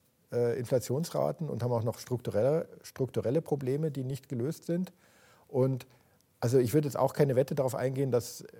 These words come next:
wirklich in den nächsten drei Monaten schon die Zinsen wieder fallen oder auch, dass in den nächsten sechs Monaten keinerlei Zinserhöhungen mehr kommen. Ähm, und insofern, äh,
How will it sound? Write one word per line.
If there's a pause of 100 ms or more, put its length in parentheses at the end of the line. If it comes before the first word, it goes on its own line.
wirklich
in
den
nächsten
drei
Monaten
schon
die
Zinsen
wieder
fallen
oder
auch,
dass
in
den
nächsten
sechs
Monaten
keinerlei
Zinserhöhungen
mehr
kommen. (720)
Ähm, (300)
und
insofern,
äh,